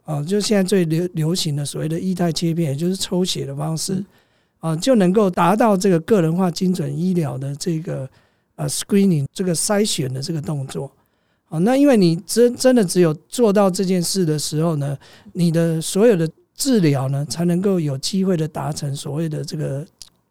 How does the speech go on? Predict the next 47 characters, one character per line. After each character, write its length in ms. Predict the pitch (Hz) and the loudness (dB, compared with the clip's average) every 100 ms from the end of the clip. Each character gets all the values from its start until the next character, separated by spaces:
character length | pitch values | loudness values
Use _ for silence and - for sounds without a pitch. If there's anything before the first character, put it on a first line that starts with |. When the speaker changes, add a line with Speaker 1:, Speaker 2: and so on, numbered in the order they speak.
| _ | _
Speaker 1:
精 240 | - 214 | 2 2
准 220 | 208 151 143 | 2 0 -2
医 140 | 175 | 0
疗 180 | 180 131 | 0 -2
这 120 | 151 | -4
件 200 | 156 156 | -4 -2
事 80 | 233 247 | 0 0
情。 120 | 262 262 | 0 -4
Speaker 2:
嗯。 220 | 247 254 _ _ _ _ _ | -6 -10 _ _ _ _ _
Speaker 1:
否 100 | 196 | -2
则 100 | 185 | 2
的 60 | 226 | 4
话， 140 | 269 | 4
其 120 | 202 202 | 2 2
实 120 | 196 | 0
大 240 | 196 247 | 2 2
部 120 | 214 214 | 2 2
分 200 | 214 175 | 2 2
的 300 | 156 147 - | 0 -2 -2
医 180 | 208 | -2
生 240 | 202 196 185 | 0 0 0
其 140 | 180 | 0
实 60 | 160 | -2
在 160 | 185 | 0
用 260 | 202 196 175 | 2 2 2
药 160 | 175 147 | 2 -2
的 60 | |
时 180 | 139 151 | -4 -4
候， 180 | 156 143 _ _ _ _ | -4 -6 _ _ _ _
他 100 | 240 | 0
当 140 | 254 269 | 4 6
然， 280 | 185 175 185 | 4 2 0
呃， 300 | - 156 156 | -4 -2 -2
以， 240 | - 190 - _ _ | -2 -2 -2 _ _
凭 200 | 185 233 | 0 4
着 120 | 262 | 4
他 140 | 247 | 6
的 60 | 254 | 4
经 220 | - 240 | 2 4
验 140 | 240 196 | 4 4
当 100 | 196 | 4
然 160 | 160 | 4
是 260 | 151 185 160 | 0 -2 -2
没 120 | 143 | 0
有 100 | 165 | -2
问 240 | 147 160 139 | 0 -2 -4
题， 220 | 262 | -10